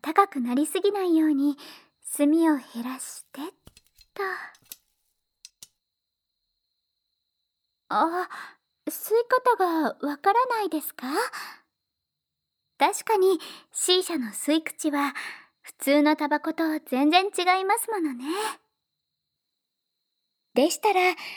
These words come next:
わらわが先にお手本を見せますね。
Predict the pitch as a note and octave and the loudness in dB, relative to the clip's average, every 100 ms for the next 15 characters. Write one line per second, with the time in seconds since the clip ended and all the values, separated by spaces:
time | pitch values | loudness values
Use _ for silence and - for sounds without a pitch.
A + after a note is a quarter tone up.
0 | - _ - D4 D4+ C4 A#3 A3+ A3+ - | -20 _ 4 6 4 0 -2 -8 -10 -2
1 | C#4+ E4 - _ _ D4 D4+ D#4+ E4+ E4 | 4 4 4 _ _ 0 2 4 6 8
2 | D#4+ D#4+ E4+ F#4 - C#4+ D4+ A#4 | 6 6 4 0 -2 -2 0 -2